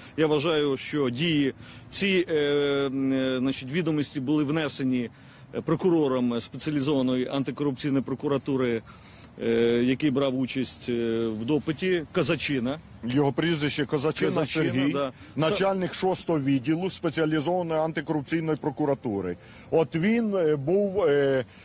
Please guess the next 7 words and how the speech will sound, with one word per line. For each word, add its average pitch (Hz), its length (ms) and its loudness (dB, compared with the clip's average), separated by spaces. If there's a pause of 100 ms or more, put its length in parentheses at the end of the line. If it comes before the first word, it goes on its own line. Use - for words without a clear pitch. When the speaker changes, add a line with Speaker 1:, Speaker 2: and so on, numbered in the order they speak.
(120)
Speaker 2:
е, 135 180 2
тією 175 540 2
людиною, 185 680 0 (260)
яка 175 380 2
виконувала, 143 1120 2
е, 123 300 4
замовлення 190 720 2